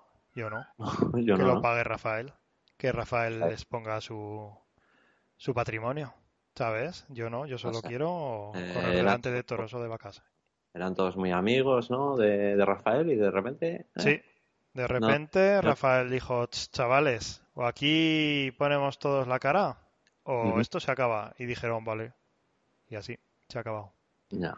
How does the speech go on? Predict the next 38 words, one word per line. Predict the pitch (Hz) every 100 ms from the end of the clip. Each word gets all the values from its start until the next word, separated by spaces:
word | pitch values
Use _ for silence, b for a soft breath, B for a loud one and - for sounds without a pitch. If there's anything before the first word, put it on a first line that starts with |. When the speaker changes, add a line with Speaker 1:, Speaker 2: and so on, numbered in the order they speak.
| -
Speaker 2:
o | -
sea | 92
que | 87 87
fue, | - -
le, | 92 87 82
se | 92
le | 87 87
dio | 90 107
la | 110
vuelta | 104 101
a | 101
la | 92
tortilla, | 92 - 98 85
¿no? | 98 113
Porque | 85 85 80 80 80 - _ -
muchos | 87 87 104 101
años | 107 95 82
igual | 90 90 87
ponían | 95 95 92
el | 92
cartel, | 90 90 - 82 80 78 - _ _ _ _ _ -
"No | 92
hay | 101
billetes", | 104 98 92 - 80 82 -
de | 80
agotado. | 80 82 - 104 175 - _ _ _ _ _ _ _ _ _
Speaker 1:
Sí. | - 92 87
Speaker 2:
Y |
cuando | 90 85 85
pasó | 87 85 101
esto, | - 151 175 - _ _ _ _ _
fue, | - 90
"No | 90
hay |
billetes", | 95 98 101 101
de, | 107 87 82 82 80
"Aquí | 82 - 98
no | 87 82 78 76 73